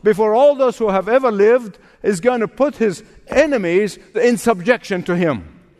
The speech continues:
Today, they use Jesus as a swear word, <laughs> but then they will bow to him. Today, Jesus' name is forbidden from mention in public,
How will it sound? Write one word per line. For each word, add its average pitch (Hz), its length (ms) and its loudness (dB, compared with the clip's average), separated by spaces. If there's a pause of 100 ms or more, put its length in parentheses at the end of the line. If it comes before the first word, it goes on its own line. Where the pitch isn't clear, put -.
(480)
Today, 247 640 0 (680)
they 214 120 4
use 226 280 -4
Jesus 226 540 -2
as 190 240 -4
a 196 80 0
swear 233 400 0
word, 180 580 -2 (300)
<laughs> - 260 -16
but 165 380 -2
then 285 600 0 (420)
they 196 200 0
will 165 180 0
bow 165 320 -2
to 156 180 -10
him. 117 300 -14 (640)
Today, 247 500 0
Jesus' 220 520 -2
name 240 340 0
is 226 140 0
forbidden 170 680 -4 (200)
from 185 240 0
mention 196 380 0
in 160 160 -4
public, 165 540 -6